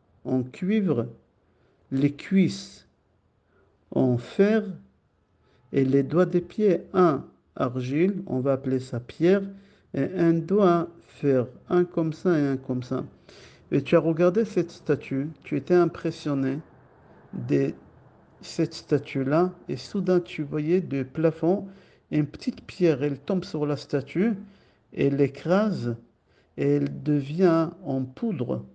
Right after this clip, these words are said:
et il y a un vent du nord qui vient et qui balaye toute la statue vers la mer comme si elle n'a jamais existé. Voilà ton rêve. Et l'interprétation de ton rêve,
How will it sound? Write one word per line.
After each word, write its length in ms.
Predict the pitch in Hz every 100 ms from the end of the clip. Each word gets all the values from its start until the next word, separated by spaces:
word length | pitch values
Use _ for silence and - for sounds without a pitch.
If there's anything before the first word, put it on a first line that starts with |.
| _ _ _ -
et 140 | 139
il 60 | 143
y 100 | 175
a 200 | 165 156
un 60 |
vent 500 | 135 123 180 180 - - -
du 260 | 120 139
nord 360 | 151 175 - -
qui 200 | - 143
vient 220 | 143 185
et 120 | 160
qui 300 | - - 139
balaye 540 | 131 147 156 185 190 147 - _ _ _ _ _ _ _ _
toute 260 | - 254 220
la 100 | 196
statue 440 | - 170 - 196
vers 200 | 160 151
la 140 | 143
mer 260 | 151 202 -
comme 220 | - 185
si 160 | - 170
elle 120 | 151
n'a 120 | 143
jamais 340 | 131 165 156 135
existé. 580 | 120 117 117 - 120 117 - _ _ _ _ _ _ -
Voilà 280 | 139 175 185
ton 200 | 185 180
rêve. 280 | 165 160 143 127 _ _ _ _ _ _ _ - - -
Et 100 | 147
l'interprétation 880 | 151 160 160 165 - 156 156 147 240
de 100 | 180
ton 280 | 143 139 131
rêve, 300 | 120 127 147